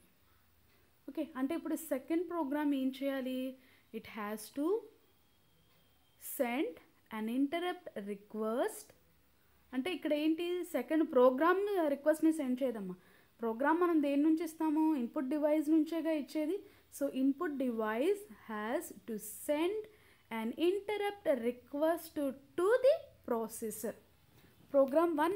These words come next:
ఎక్కడ execute అవుతుందమ్మా? మనకు ప్రాసెసర్లో execute అవుతుంది. Okay, so the I O device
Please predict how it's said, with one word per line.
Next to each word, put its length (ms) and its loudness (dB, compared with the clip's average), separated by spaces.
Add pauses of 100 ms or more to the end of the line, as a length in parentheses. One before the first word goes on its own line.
(120)
ఎక్కడ 280 -2
execute 480 -2
అవుతుందమ్మా? 560 2
మనకు 280 2 (1080)
ప్రాసెసర్లో 680 2
execute 520 -2
అవుతుంది. 420 -2 (540)
Okay, 140 -8 (500)
so 120 0 (400)
the 80 0 (160)
I 40 0 (140)
O 40 6 (120)
device 580 2